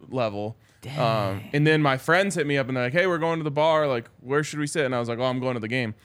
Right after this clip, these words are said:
Speaker 1: And they're like, "Oh, shit. Okay, well, we're going to the game, too."
Speaker 2: <laughs>
Speaker 1: And then I opened up Game Time, and there, I was like, "Oh, there's some seats right next to me, and they're a little cheaper now than when I bought 'em." So
Speaker 2: Dang.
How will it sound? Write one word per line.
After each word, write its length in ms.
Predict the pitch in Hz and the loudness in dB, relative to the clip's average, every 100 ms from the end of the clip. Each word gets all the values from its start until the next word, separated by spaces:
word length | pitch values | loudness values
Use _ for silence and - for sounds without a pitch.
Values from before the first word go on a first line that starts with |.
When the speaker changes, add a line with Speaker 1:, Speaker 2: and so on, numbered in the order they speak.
| _ _ | _ _
Speaker 1:
And 80 | 135 | -2
they're 80 | 120 | 0
like, 180 | 101 - 147 | 0 0 0
"Oh, 160 | 123 | 0
shit. 280 | - 127 - - | -2 -6 -4 -4
Okay, 160 | 139 | -2
well, 100 | 127 | 0
we're 100 | 151 | 2
going 220 | 170 170 156 | 4 2 2
to 60 | |
the 80 | 139 | 0
game, 220 | 127 117 | -2 -4
too." 280 | 120 139 110 139 | -2 -2 -2 0
Speaker 2:
<laughs> 440 | 170 156 151 156 | 0 2 2 2
Speaker 1:
And 720 | 151 147 139 127 123 117 127 | 4 4 2 2 0 -2 2
then 140 | 156 165 | 4 4
I 120 | 156 | 4
opened 340 | 151 156 151 | 4 4 4
up 140 | 147 120 | 2 2
Game 260 | 147 175 165 | 2 2 2
Time, 400 | 151 120 120 120 | 2 2 2 0
and 240 | 127 123 | -2 0
there, 100 | 123 120 | 0 2
I 80 | 127 | 2
was 100 | 123 | 2
like, 120 | 123 | 4
"Oh, 160 | 131 | 4
there's 160 | 127 127 | 4 0
some 140 | 139 131 | -2 -2
seats 240 | 135 120 | -4 -2
right 220 | 120 123 | 0 0
next 240 | 113 117 - | 0 -4 -6
to 60 | 113 | -6
me, 100 | 107 | -4
and 140 | 107 | -2
they're 140 | 104 | -2
a 40 | 101 | -2
little 180 | 104 98 | -2 -4
cheaper 340 | 107 87 101 | -6 -4 -4
now 240 | 92 90 82 | -2 -2 -4
than 200 | 90 90 | -6 -8
when 100 | 87 | -8
I 100 | 73 | -8
bought 240 | 82 64 | -6 -6
'em." 140 | 117 147 | -6 -2
So 140 | 135 | 0
Speaker 2:
Dang. 1080 | 143 147 175 - 147 147 127 160 120 117 | 2 2 0 0 0 -2 -2 -2 -2 -2